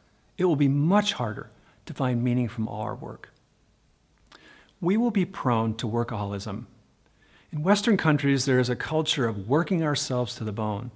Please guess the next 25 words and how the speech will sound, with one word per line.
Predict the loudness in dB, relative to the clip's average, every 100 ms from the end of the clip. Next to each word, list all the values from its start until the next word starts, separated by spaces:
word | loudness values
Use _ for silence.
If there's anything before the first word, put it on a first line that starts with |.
| -18 _ _ _ _
leaving | 2 4 4 2
little | 2 2 2
margin | 2 0 -2 -4
for | -4
rest. | -6 -6 -10 -18 _ _ _ _ _ _ _ _ _ _ -6
What | 0
could | 4
be | 4
the | 4
source | 4 4 4 2
of | 0
this | -2
pride | -4 0 2 2
and | 0
overwork? | -2 -4 -4 -8 -12 -20 _ _ _ _ _ _ _ -8
Perhaps | -2 -2 2
we | 0
tell | 4 4
ourselves | 4 4 2 2
it | 0
is | -4
for | -4 -4
greater | 0 2 2
financial | 0 -2 -2 -2 -4
security, | -6 -8 -4 -4 -4 -8